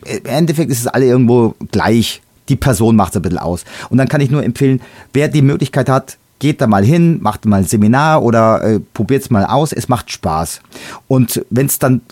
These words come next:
ich sein sollte, würde ich mich natürlich freuen, umso mehr. Und ich versuche natürlich im, im hema-Bereich, dass am, äh, ich möchte nicht mehr in, in Karate, Kampfkunst und sonst irgendwas, sondern ich möchte in hema bleiben.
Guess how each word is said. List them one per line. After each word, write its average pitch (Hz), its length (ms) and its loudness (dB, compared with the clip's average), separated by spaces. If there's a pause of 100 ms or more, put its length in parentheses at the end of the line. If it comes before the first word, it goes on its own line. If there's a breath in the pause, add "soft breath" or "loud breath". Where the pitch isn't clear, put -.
(120)
ich 180 200 0
sein 135 200 2
sollte, 131 280 0
würde 113 120 0
ich 110 80 0
mich 117 80 2
natürlich 104 240 0
freuen, 101 300 0
umso 95 180 0
mehr. 143 280 0 (880)
Und 127 100 0
ich 135 120 0
versuche 139 280 0
natürlich 127 380 -2
im, 117 220 2
im 107 220 2
hema-Bereich, 113 640 0
dass - 220 -6
am, 101 260 2 (140)
äh, 98 320 -2 (440 loud breath)
ich - 140 -4
möchte 135 300 0
nicht 117 180 0
mehr 104 160 2
in, 104 140 4
in 101 200 0
Karate, 98 460 0
Kampfkunst 95 600 -2
und 95 60 2
sonst 120 200 2
irgendwas, 120 280 -2
sondern 110 200 0
ich 98 100 -8
möchte 117 180 -2
in 107 120 0
hema 104 240 0
bleiben. 92 360 -2